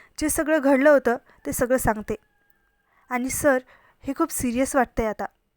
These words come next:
हे कोणी केले ते आपल्याला कळायलाच पाहिजे," असं म्हणते. त्यावर इंद्रा म्हणतो, "तू हॉस्पिटलमधून घरी येईपर्यंत मी हे कोणी केलं ते शोधून काढेन." आता राणी इंद्राला घरी जायला सांगते. "सर,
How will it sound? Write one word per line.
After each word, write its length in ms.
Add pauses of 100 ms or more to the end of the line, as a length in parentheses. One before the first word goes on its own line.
(480)
हे 120
कोणी 280
केले 260
ते 180
आपल्याला 320
कळायलाच 480
पाहिजे," 360 (240)
असं 180
म्हणते. 320 (800)
त्यावर 220
इंद्रा 260
म्हणतो, 400 (640)
"तू 120
हॉस्पिटलमधून 800
घरी 200
येईपर्यंत 480 (540)
मी 180
हे 260
कोणी 360
केलं 260
ते 160
शोधून 360
काढेन." 280 (1160)
आता 220
राणी 260
इंद्राला 360
घरी 220
जायला 240
सांगते. 340 (1000)
"सर, 240